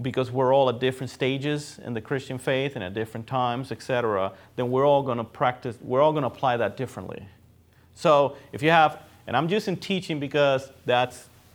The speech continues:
my gift, okay? I'm not,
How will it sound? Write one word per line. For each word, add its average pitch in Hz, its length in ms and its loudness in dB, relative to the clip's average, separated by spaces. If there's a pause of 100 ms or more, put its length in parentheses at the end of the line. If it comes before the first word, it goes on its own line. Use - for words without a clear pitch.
my 120 280 0
gift, 90 380 -8 (220)
okay? 113 400 -4 (440)
I'm 98 140 -6
not, 104 200 -6